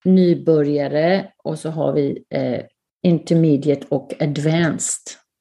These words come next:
Som jag inte på vad det heter på svenska nu. Men, så det finns lite på olika nivåer. Och sen också erbjuder vi,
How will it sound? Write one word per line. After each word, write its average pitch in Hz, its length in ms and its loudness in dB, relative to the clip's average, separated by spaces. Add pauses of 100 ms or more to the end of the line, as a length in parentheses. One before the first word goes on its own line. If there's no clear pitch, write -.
(420)
Som - 200 -6
jag 151 80 -4
inte - 140 -14 (300)
på - 120 -14
vad 135 120 -8
det 131 80 -6
heter 156 280 -6
på - 100 -8
svenska - 440 -10
nu. 160 120 -4
Men, 185 220 0
så - 160 -2
det 226 140 4
finns 247 320 2
lite 220 200 0
på 185 100 -2
olika 175 240 -2
nivåer. 151 320 -4
Och 190 100 -4
sen 226 200 -2
också 233 240 -6
erbjuder 160 540 -2
vi, 151 260 -6